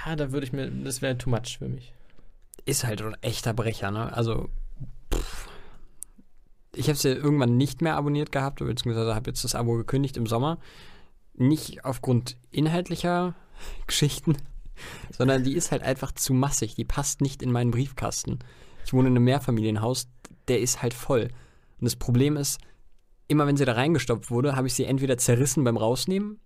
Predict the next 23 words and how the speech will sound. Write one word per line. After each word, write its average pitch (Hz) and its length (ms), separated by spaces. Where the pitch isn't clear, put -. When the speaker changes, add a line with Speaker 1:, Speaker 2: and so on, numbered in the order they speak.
Speaker 2:
oder 139 220
sie 147 160
hing 151 200
halb 147 160
draußen. 147 480
Was - 240
jetzt - 280
auch 143 240
nicht 147 220
so 147 240
geil 101 320
ist. - 280
Also 123 200
es 135 140
ist, - 200
äh, 143 400
ist 135 140
ein 139 60
Kampf 131 260
gewesen. 107 420
Schade, 131 280
schade. 110 300
Aber 110 340